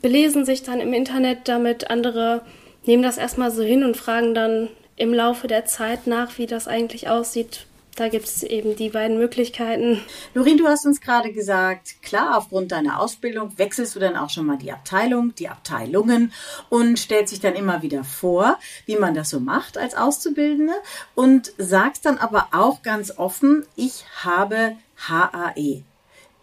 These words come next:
Speaker 2: Und da, wie war das da im beruflichen Umfeld?
Speaker 1: Ganz zu Beginn, ähm, zu meiner Ausbildung habe ich mich einmal mit meiner Ausbildungsleitung auch zusammengesetzt in einem Vier-Augen-Gespräch, ihr das alles geschildert und, ähm,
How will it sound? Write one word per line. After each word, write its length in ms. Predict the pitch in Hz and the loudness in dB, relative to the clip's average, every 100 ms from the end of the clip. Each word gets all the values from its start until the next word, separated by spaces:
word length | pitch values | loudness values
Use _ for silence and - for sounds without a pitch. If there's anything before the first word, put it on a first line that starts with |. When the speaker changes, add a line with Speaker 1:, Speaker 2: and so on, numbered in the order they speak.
| - | -2
Speaker 2:
Und 300 | 202 202 - | 0 0 0
da, 240 | 185 202 | 0 4
wie 160 | 277 208 | 4 4
war 100 | 196 | 2
das 180 | 185 - | 0 -2
da 120 | 190 | -2
im 160 | 214 208 | -2 -4
beruflichen 540 | 208 233 233 220 233 | -4 -4 -6 -6 -4
Umfeld? 500 | 214 233 - 254 403 - _ _ _ | -2 -2 -2 -2 -4 -8 _ _ _
Speaker 1:
Ganz 320 | 262 302 - | -2 -2 -2
zu 160 | - 294 | -2 0
Beginn, 560 | 254 220 240 311 330 - | 0 2 4 4 4 2
ähm, 640 | 302 311 302 302 269 - | 2 2 2 2 0 -4
zu 280 | - - 294 | -8 -2 2
meiner 300 | 294 277 226 | 4 2 0
Ausbildung 800 | 277 - 277 269 269 269 269 - - _ _ 302 | -2 -4 -2 0 0 -2 -2 -8 -16 _ _ -8
habe 220 | 254 254 | -2 -2
ich 100 | 247 | 0
mich 180 | 247 - | -2 0
einmal 160 | 254 | 2
mit 120 | 262 | 2
meiner 460 | 233 233 220 220 208 | 2 0 0 -2 0
Ausbildungsleitung 800 | 254 247 269 269 254 269 262 262 | -2 -2 -2 -2 -2 -4 -2 -2
auch 100 | 240 | -2
zusammengesetzt 680 | - 240 240 277 269 277 - | -2 0 2 2 2 0 -2
in 80 | |
einem 160 | 233 226 | -2 -4
Vier-Augen-Gespräch, 960 | - 233 247 294 285 - - 277 269 | -2 0 2 2 2 -2 0 0 0
ihr 140 | - 226 | -4 -4
das 180 | 233 - | -4 -6
alles 280 | 226 233 | -6 -6
geschildert 680 | - 226 - 240 277 339 - _ - - - - - - - _ _ | -6 -4 -2 0 0 -2 -6 _ -20 -20 -20 -20 -20 -20 -20 _ _
und, 560 | - 247 240 240 233 247 | 0 2 4 6 4 2
ähm, 560 | 226 233 226 233 226 226 | -2 0 0 -2 -2 -6